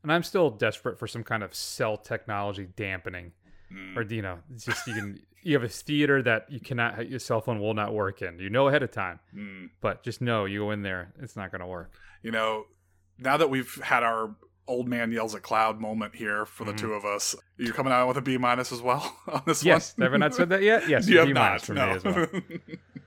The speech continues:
Speaker 1: There you go. Crimes of the Future, B minus across the board. If you've had a chance to see it, shoot us an email at feedback at the first run dot com.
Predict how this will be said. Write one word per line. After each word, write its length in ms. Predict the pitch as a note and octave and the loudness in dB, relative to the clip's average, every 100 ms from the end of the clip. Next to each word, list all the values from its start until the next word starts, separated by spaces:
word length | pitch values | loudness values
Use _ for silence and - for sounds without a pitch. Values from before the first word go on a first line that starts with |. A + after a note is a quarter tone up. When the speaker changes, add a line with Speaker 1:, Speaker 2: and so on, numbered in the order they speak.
| - C#3+ - - | -18 -20 -14 -2
Speaker 1:
There 140 | C3+ | 2
you 100 | C3 | 2
go. 140 | G#2+ E2 | 0 0
Crimes 340 | - D3+ D3 | 2 2 2
of 80 | D3 | -2
the 40 | |
Future, 480 | C3+ B2 A2+ A#2+ A2+ - A2+ | 0 -2 2 2 2 -4 -4
B 160 | B2+ C#3 | -2 0
minus 340 | B2 A#2+ A2+ | 0 -2 -4
across 320 | - A2+ G#2 | -2 -2 -2
the 60 | A2 | -6
board. 460 | F2+ G#2+ A2+ A2+ | -2 2 4 2
If 160 | G2+ - | 0 -8
you've 100 | A#2 | -2
had 120 | A#2 | -2
a 20 | G#2 | -2
chance 300 | - A2 - | -6 -6 -8
to 60 | |
see 180 | - A#2+ | -8 -6
it, 80 | G#2+ | -6
shoot 140 | - | -8
us 100 | A2+ | -8
an 60 | A2 | -6
email 220 | A2 G2+ | -4 -4
at 60 | G2 | -6
feedback 640 | - A#2 G2 G#2 G2 - - | -6 -6 -2 -2 -2 -8 -14
at 100 | - | -14
the 80 | |
first 380 | G2+ G#2+ G#2 - | -8 -6 -6 -8
run 320 | G2+ F#2+ F#2 - | -6 -6 -8 -14
dot 300 | A2 F#2 F2+ - | -10 -8 -10 -14
com. 380 | - F#2 F2+ E2+ | -14 -10 -10 -12